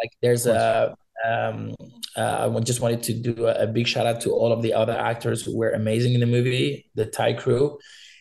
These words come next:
Speaker 1: and also, uh, Jude and Xavier. We are teaming, we teamed up together again,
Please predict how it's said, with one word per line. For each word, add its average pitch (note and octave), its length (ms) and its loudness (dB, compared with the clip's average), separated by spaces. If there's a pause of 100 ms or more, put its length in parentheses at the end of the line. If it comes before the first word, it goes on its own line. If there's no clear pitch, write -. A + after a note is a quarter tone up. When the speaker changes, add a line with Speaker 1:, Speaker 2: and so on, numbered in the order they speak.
(260)
Speaker 1:
and A#2+ 220 2
also, B2+ 760 4
uh, A#2 640 0
Jude B2+ 400 2
and A2+ 240 0
Xavier. A#2+ 600 2
We A2+ 180 2
are A2 340 2 (140)
teaming, B2 480 -2
we A2+ 320 0
teamed C3 320 -2
up A#2+ 220 0
together A2+ 540 0
again, A2+ 380 -2